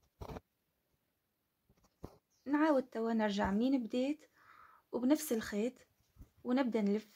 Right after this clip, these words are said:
آه، فيه على الخيط الأولاني. كيف ما قلت لكم،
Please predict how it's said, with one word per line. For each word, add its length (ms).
آه، 580
فيه 300
على 220
الخيط 300
الأولاني. 600
كيف 160
ما 80
قلت 220
لكم، 340